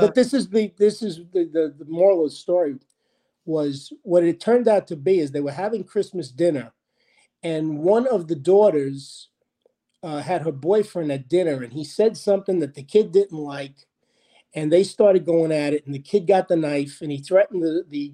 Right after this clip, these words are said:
boyfriend, and the boyfriend ran out. And, uh, now the women were keeping him from going out after him with the knife. So, you know, he wasn't attacking the women, which is what it appeared to be when we got there.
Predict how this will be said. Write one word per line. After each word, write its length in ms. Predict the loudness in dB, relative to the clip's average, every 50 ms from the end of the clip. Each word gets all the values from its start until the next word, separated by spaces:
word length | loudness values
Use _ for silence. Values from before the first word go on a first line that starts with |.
| -16 _ _
boyfriend, 680 | 2 4 4 2 2 -2 -16 -16 -16 -16 -20 -20 _ _ _ _ _ _ _ _ _ _ _ _ -12
and 100 | -10 -10
the 60 | -8
boyfriend 560 | -4 2 4 4 4 4 4 4 4 6 6
ran 260 | 6 6 6 4 2
out. 300 | -2 -6 -10 -14 -16 -16 _ _ _ _ -20 _ _ _ _ _ _ _ -14
And, 380 | -10 -8 -6 -4 -4 -4 -4 -2
uh, 340 | -4 -2 -2 -4 -6 -6 -8 _ _ _ _ _ _ _ _ _ _ _ _ _ -2
now 420 | 2 4 4 4 4 2 0 -2 -6 _
the 120 | -14 -12
women 400 | -6 -2 -2 0 0 0 -2 -4
were 100 | -6 -8
keeping 440 | -12 -12 -14 -14 -12 -10 -8 -8 -6
him 280 | -2 -2 0 0 0 -2
from 240 | -6 -8 -10 -4 0
going 320 | 2 2 2 2 0 0
out 300 | -2 -2 -4 -4 -6 _ _ _ 0
after 360 | 2 2 2 2 -2 -10 -12
him 360 | -10 -12 -14 -14 -16 -16 -20 _ _ _ _ _ _ _ _ _ _ _ _ _ -2
with 240 | 0 0 0 0 -2
the 80 | -2
knife. 560 | 0 0 0 -2 -4 -6 -12 -20 -20 -20 -20 _ _ _ _ _ _ _ _ _ _
So, 400 | -12 -4 0 2 2 2 2 -2
you 140 | -2 0 0
know, 60 | 0
he 140 | 0 -2 -2
wasn't 360 | 0 2 2 4 4 2 0
attacking 540 | 0 -2 _ -6 -6 -6 -6 -6 -8 -8 -8
the 60 | -6
women, 380 | -2 0 0 2 0 0 -6 -6
which 160 | -8 -10 -12
is 140 | -14 -10 -6
what 160 | -4 -4 -4
it 100 | -4 -6
appeared 380 | -10 -10 _ -4 -4 -4 -4 -6
to 60 | -10
be 200 | -4 -2 -2 -2
when 140 | -2 -6 -14
we 120 | -20 -18 _
got 360 | -10 -8 -8 -8 -10 _ _
there. 220 | _ -20 -20 -20